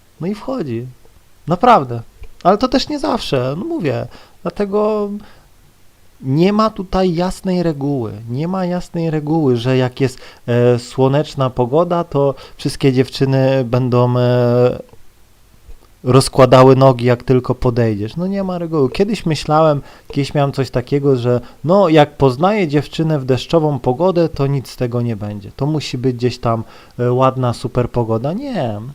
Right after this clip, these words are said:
to lata gdzieś tam, e, latania, praktyki i tak dalej pokazały, że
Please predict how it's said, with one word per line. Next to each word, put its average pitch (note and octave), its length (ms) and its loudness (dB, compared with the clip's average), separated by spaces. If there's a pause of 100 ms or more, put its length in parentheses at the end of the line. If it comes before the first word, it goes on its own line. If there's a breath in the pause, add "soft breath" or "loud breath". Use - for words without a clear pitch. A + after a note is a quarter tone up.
(180)
to G3 80 -4 (800)
lata E3 500 -2
gdzieś D3+ 220 -6
tam, D3+ 320 -2 (380 loud breath)
e, C3+ 140 0
latania, C#3+ 720 0
praktyki C3+ 640 -2
i D3 60 -4
tak C#3 220 -2
dalej C#3+ 220 0
pokazały, A3 600 -6
że G#3 360 -4